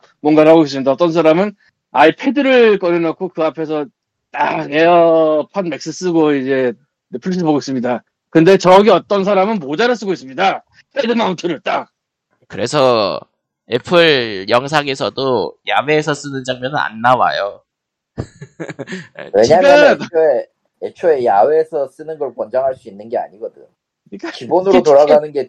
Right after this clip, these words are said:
Speaker 3: 두
Speaker 1: 네.
Speaker 3: 시간, 배터리 팩 끼워도 두 시간, 보안 네 시간짜리를 뭐하러
Speaker 2: 그래서
Speaker 3: 해야
Speaker 2: 유선
Speaker 3: 되는데.
Speaker 2: 연결을 애초에 그 권장하고 있고, 그래서 영상 대부분이 집안 방 한 군데에서 계속 쓰는 거,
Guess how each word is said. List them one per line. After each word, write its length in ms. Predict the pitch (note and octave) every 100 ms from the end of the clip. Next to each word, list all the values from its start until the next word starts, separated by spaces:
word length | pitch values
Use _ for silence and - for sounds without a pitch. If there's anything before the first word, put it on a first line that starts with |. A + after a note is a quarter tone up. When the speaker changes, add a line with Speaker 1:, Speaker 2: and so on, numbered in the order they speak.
| -
Speaker 3:
두 80 | C3
Speaker 1:
네. 40 |
Speaker 3:
시간, 520 | C#3 C3 A2 F#2+ - - -
배터리 340 | - - E3+
팩 180 | E3+ -
끼워도 360 | D#3+ E3 D3+ C#3
두 160 | A2+
시간, 440 | G#2 A2+ F#2+ C#2+ C2 -
보안 300 | A2+ B2 F#2
네 160 | F#2+
시간짜리를 840 | G#2+ C3 A#2 A2+ G2 F#2+ F2 D2+ C#2 _ -
뭐하러 640 | G2 A2+ G2+ F#2+ C#2 A#1+ - _ _
Speaker 2:
그래서 600 | - B2+ C3 B2+ A2+ G2
Speaker 3:
해야 120 | A#2+ A2+
Speaker 2:
유선 320 | B2 E3+ E3+
Speaker 3:
되는데. 160 | D#3+ -
Speaker 2:
연결을 340 | C3+ B2+ A#2+
애초에 1080 | F2+ - - A2+ G2+ F#2+ E2+ D#2+ D#2 C#2+ B1+ _ _ _ _ _ -
그 200 | D2 D2
권장하고 580 | A2+ A2 C3 B2+ A2 G2
있고, 800 | - _ F#2+ F#2 F2 D2 - -
그래서 380 | F2+ F2+ F2+ D#2 C2+ - _ G#2
영상 400 | A2+ B2+ C#3+ B2
대부분이 600 | A#2 G2 G#2 G2 G#2 -
집안 680 | - G2+ A#2+ B2 A#2+ G#2+ E2+ -
방 420 | G2+ G2+ F2+ F2 _ _ -
한 160 | D3
군데에서 960 | D3+ D3 A2+ D2 B1 D#2 - C#2 A#1+ -
계속 260 | - F#2 -
쓰는 340 | B2 B2+ F2
거, 180 | - B1+